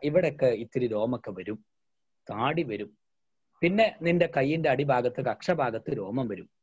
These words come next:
രഹസ്യഭാഗങ്ങളിലൊക്കെ രോമം വരും. അങ്ങനെ വരുന്ന സമയത്ത് പ്രശ്നമാക്കേണ്ടതില്ല, അത് ഈ സമയത്ത് സ്വാഭാവികമായിട്ടും സംഭവിക്കുന്ന കാര്യമാണ്." അങ്ങനെ ഒരു പിതാവ്,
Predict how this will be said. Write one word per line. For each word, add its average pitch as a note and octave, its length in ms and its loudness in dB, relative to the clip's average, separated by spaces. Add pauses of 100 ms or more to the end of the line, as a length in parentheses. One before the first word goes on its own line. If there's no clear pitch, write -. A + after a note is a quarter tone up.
(180)
രഹസ്യഭാഗങ്ങളിലൊക്കെ C3 920 2
രോമം F#2+ 340 -10
വരും. - 140 -18 (680)
അങ്ങനെ A3+ 260 2
വരുന്ന D3+ 280 2
സമയത്ത് A#2 560 -6 (140)
പ്രശ്നമാക്കേണ്ടതില്ല, B2 920 -4 (160)
അത് C#3 140 -2
ഈ A3 240 2
സമയത്ത് B2 600 -2
സ്വാഭാവികമായിട്ടും F3 840 0
സംഭവിക്കുന്ന C3 540 -4
കാര്യമാണ്." G2 320 -4 (960)
അങ്ങനെ B3+ 300 2
ഒരു G#3+ 100 6
പിതാവ്, B2+ 640 -2